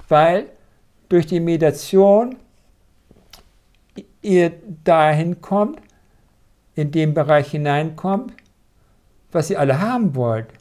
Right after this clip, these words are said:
Aber ihr sucht immer nur im äußeren Dingen die Lösung von Problemen oder, oder das Glück im Äußeren, aber niemand findet das Glück im Äußeren und niemand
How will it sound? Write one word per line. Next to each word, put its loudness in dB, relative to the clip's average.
Aber -2
ihr 0
sucht -2
immer 0
nur 2
im -2
äußeren -2
Dingen -2
die 0
Lösung 0
von -8
Problemen -4
oder, 2
oder 0
das -4
Glück 2
im -6
Äußeren, 0
aber 0
niemand -2
findet -4
das -4
Glück -4
im -8
Äußeren -2
und -2
niemand -2